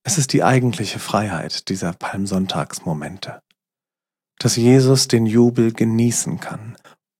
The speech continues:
ohne sich von ihm definieren zu lassen. Dass er sich feiern lassen kann, ohne die Menge zum Spiegel seines Wesens zu machen. Wer auf Hosianna baut, wird am Karfreitag zerbrechen.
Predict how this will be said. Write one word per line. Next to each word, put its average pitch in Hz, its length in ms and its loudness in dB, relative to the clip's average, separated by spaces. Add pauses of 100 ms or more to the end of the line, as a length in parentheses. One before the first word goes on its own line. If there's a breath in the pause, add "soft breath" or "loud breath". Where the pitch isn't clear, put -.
ohne 123 320 6
sich 110 240 -6
von 98 200 -4
ihm 101 220 -4
definieren 90 580 -2
zu - 180 -8
lassen. - 440 -10 (1000)
Dass - 200 2
er 113 60 0
sich - 200 -4
feiern 131 400 4
lassen 107 380 -4
kann, - 340 -18 (400 loud breath)
ohne 113 240 2
die 104 140 2
Menge 131 400 4
zum 110 240 -6
Spiegel 143 680 2
seines 107 520 -4
Wesens 110 600 -4
zu - 140 -6
machen. - 460 -12 (1400)
Wer 123 200 4
auf - 180 -2
Hosianna 131 540 6
baut, - 560 -4 (520)
wird 127 180 2
am 117 100 0
Karfreitag - 600 -2
zerbrechen. - 520 -6